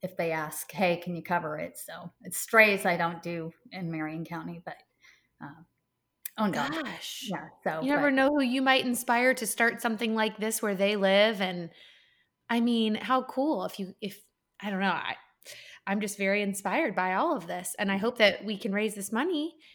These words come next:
Speaker 1: I hope
Speaker 2: for this
Speaker 1: so, too.
Speaker 2: drone.
Speaker 1: 'Cause I've gotta tell you, I, I, I mean, I don't know for sure, but I can say, like, Laura's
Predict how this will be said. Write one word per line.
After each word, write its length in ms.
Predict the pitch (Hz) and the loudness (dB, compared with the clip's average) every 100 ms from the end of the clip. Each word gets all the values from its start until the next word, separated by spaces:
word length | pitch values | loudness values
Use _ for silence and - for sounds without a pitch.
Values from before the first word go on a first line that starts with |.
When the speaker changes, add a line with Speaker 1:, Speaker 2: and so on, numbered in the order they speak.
| _ _ _ - - | _ _ _ -12 2
Speaker 1:
I 140 | 247 | 6
hope 100 | 302 | 6
Speaker 2:
for 40 | 302 - | 4 0
this 100 | 240 | -4
Speaker 1:
so, 60 | |
too. 100 | 220 254 | -4 0
Speaker 2:
drone. 380 | 480 466 285 185 - _ _ _ _ - | 2 2 0 -4 -10 _ _ _ _ 0
Speaker 1:
'Cause 240 | 233 226 220 - - - | 0 0 -6 -14 -14 -2
I've 200 | 220 220 | 0 4
gotta 260 | 285 311 | 6 6
tell 240 | 302 254 233 | 4 2 2
you, 120 | 202 | 2
I, 240 | 185 196 208 | -2 -2 -2
I, 300 | 220 240 240 - - _ _ _ _ _ - - - | 0 -2 -2 -10 -14 _ _ _ _ _ -20 -10 0
I 60 | |
mean, 120 | 240 233 | 4 6
I 100 | 233 | 6
don't 320 | 233 269 285 | 8 6 6
know 160 | 247 247 | 4 4
for 180 | 247 | 2
sure, 720 | 208 - 208 180 185 208 220 - _ - _ - | -2 0 2 4 2 0 -6 -16 _ -20 _ 4
but 100 | 202 | 4
I 100 | 190 | 4
can 400 | - 240 226 214 | 0 -2 -2 0
say, 480 | - 220 214 220 208 | 2 2 2 -4 -6
like, 240 | 202 - - | -8 -8 -12
Laura's 760 | 190 202 202 208 220 214 - | -2 2 4 4 2 0 -6